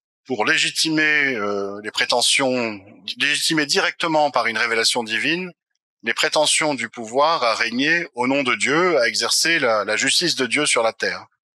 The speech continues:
Donc vous voyez d'où ça vient, c'est, ça vient vraiment de loin, ça vient de ce contexte apocalyptique du septième siècle, ça vient de certaines espérances juives et chrétiennes sur l'apocalypse, euh,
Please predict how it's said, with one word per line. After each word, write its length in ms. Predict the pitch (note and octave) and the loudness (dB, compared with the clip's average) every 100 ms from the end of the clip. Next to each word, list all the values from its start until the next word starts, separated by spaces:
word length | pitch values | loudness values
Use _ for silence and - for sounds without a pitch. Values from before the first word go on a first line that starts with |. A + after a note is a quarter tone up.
| _ _ _ _ _ _ _ _ _ _ _ _ _ _ | _ _ _ _ _ _ _ _ _ _ _ _ _ _
Donc 120 | B2+ | -2
vous 60 | C3+ | 2
voyez 200 | E3 G3 | 2 2
d'où 100 | F#3 | 0
ça 140 | - | 0
vient, 300 | E3 E3+ E3 | 0 0 0
c'est, 200 | C#3 B2+ | 0 0
ça 140 | G#2+ B2 | 0 0
vient 220 | A#2+ D3+ | 2 2
vraiment 360 | C3 C3+ D#3+ E3+ | 2 2 2 2
de 80 | |
loin, 340 | C#3+ B2+ A#2+ A2 | 2 2 2 0
ça 180 | - A#2 | 0 0
vient 300 | G#2+ C#3 D3 | 0 0 0
de 100 | A#2 | -2
ce 120 | B2+ | -4
contexte 560 | - C#3 - D3 - | -2 -2 0 0 0
apocalyptique 720 | A#2 - B2 A#2 A#2+ - C#3 B2 | -2 -2 -4 -4 -4 -4 -4 -4
du 100 | G#2+ | -4
septième 340 | - - G3+ | -2 -2 -2
siècle, 380 | - D3+ F3 - | 0 2 0 0
ça 160 | - | 0
vient 320 | A2+ B2+ C#3+ C3+ | 0 0 0 0
de 100 | A#2+ | 0
certaines 500 | - D3 D#3+ D3+ B2+ | 0 0 0 0 0
espérances 580 | B2+ - B2+ C#3 C3+ - | -2 0 2 2 0 -2
juives 380 | - B2+ C3+ | -2 -2 0
et 60 | B2 | 0
chrétiennes 440 | - A#2+ - C3 | -2 0 0 0
sur 160 | C3 A#2 | -2 -2
l'apocalypse, 840 | G#2+ A#2+ - A2+ B2+ - - - _ _ _ _ _ _ _ _ G#2+ | -2 -2 -2 -2 0 0 0 -2 _ _ _ _ _ _ _ _ -4
euh, 420 | G#2 G#2 G#2 | -2 -2 -8